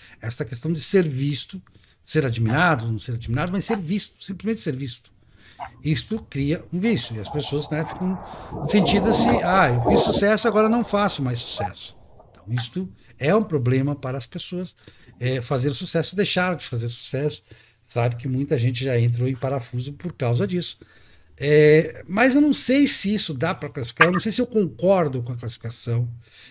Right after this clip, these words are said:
é, de transtorno de personalidade narcisista. Ou se isso é uma coisa. Claro que há uma divisão entre duas pessoas. É,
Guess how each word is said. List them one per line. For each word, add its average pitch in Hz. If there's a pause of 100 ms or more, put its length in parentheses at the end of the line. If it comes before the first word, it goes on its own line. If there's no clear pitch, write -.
(140)
é, 127
de 120
transtorno 170
de 156
personalidade 131
narcisista. 131 (560)
Ou 202
se 208
isso 208
é 180
uma 185
coisa. 147
Claro 208
que -
há 180
uma 180
divisão 170
entre 156
duas 135
pessoas. - (1300)
É, 156